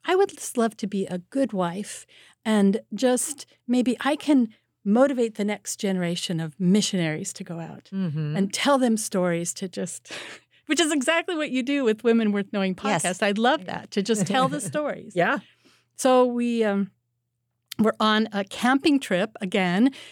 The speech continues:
Speaker 1: with these teenagers and for a week at San Clemente State Beach. And I had already written a few, um, children's books.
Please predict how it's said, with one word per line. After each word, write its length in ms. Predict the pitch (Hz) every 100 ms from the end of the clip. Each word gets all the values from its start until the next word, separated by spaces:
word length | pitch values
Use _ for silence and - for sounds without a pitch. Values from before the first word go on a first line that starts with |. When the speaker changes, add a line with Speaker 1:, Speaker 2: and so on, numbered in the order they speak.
| -
Speaker 1:
with 280 | 220 220 -
these 520 | 208 202 208 - - _ _ -
teenagers 960 | 294 294 190 165 - 165 214 247 - _ _ _ -
and 340 | 208 202 202 - _ _ _
for 200 | - 202
a 100 | 208
week 420 | 208 247 175 - -
at 100 | 202
San 240 | 208 208
Clemente 300 | 214 214 202
State 280 | 196 190 -
Beach. 420 | 170 180 - - _ _ - -
And 140 | 247
I 40 | 240
had 160 | 247 -
already 560 | 294 370 359 294 262 240
written 600 | 220 233 220 214 214 220 - _
a 140 | 220 220
few, 680 | - 220 240 247 247 240 - _ _
um, 200 | 196 190 175
children's 520 | - 277 269 247 233
books. 580 | - 214 214 - -